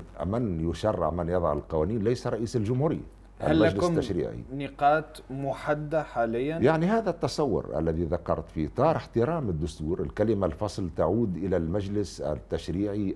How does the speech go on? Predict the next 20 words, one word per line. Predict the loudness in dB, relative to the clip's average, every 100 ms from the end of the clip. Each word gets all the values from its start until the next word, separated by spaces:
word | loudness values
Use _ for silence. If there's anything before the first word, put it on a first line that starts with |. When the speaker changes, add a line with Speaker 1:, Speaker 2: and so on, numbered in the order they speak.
| -2
Speaker 1:
الذي | -2 -2 -2
يتحول | -4 -4 -2 0 0
بالمناسبة | -2 -4 -4 -4 -4 -4 -4 -4
إلى | -2 -4
سلطة | -4 -4 -6 -6 -8 -8 -6
تأسيسية | -8 -6 -8 -6 -2 -2 -2 -6 -4
فرعية، | -2 0 -2 -6 -12 -20 -20 -6
والعلاقة | 0 2 2 -6 -20 -14 -4 0 0 0 -2 -2
هنا | -2 -2
تصير | -4 -8 -4 -2 -2
بين | 0 0 -2
سلطة | -4 -4 -4 -4 -6 -8 -6
تأسيسية | -8 -6 -8 -4 0
Speaker 2:
سي | 0
Speaker 1:
وسلطة | 4 4 2
Speaker 2:
قيس، | 0
Speaker 1:
مؤسسة. | -4 -6 -6 -8 -6
Speaker 2:
خدمتك | -4 -4 -6 -6
ال-، | -6 -4
البيداغوجية. | -6 -6 -6 -6 -6 -6 -8 -10